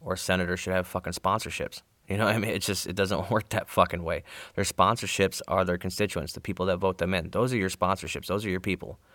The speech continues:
You do what they say. You don't do what the fucking is in the best business interest. And that's what, that's the one thing about capitalism I can complain about, is that that's what that is. Uh, anyway, that's my fucking rant for right now.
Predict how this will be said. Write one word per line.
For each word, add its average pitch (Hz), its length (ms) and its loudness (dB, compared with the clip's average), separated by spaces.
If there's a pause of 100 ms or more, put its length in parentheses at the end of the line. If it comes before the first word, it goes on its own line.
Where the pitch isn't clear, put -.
(260)
You 95 120 2
do 107 140 4
what 95 120 4
they 92 140 6
say. - 260 -4
You 90 160 -6
don't 104 200 0
do 107 80 2
what 95 100 2
the - 80 -12
fucking 90 400 2
is 90 160 -6
in 92 80 -2
the 87 60 0
best 85 240 0
business 85 320 -4
interest. - 420 -10
And 92 180 -2
that's 90 180 2
what, 95 220 -2 (240)
that's 90 200 -2
the 92 100 -2
one 92 300 2
thing 90 160 0
about 85 180 2
capitalism 87 500 0
I 90 60 -4
can 82 140 -8
complain 95 320 -2
about, 76 260 -2
is 82 80 -10
that 76 200 -2 (360)
that's 85 260 -2
what 87 120 -4
that 82 200 -2
is. - 260 -4 (1000)
Uh, - 300 0 (320)
anyway, 95 400 4
that's 92 160 0
my 95 80 4
fucking 92 400 2
rant 92 280 2
for 95 120 -2
right 87 160 2
now. 95 240 0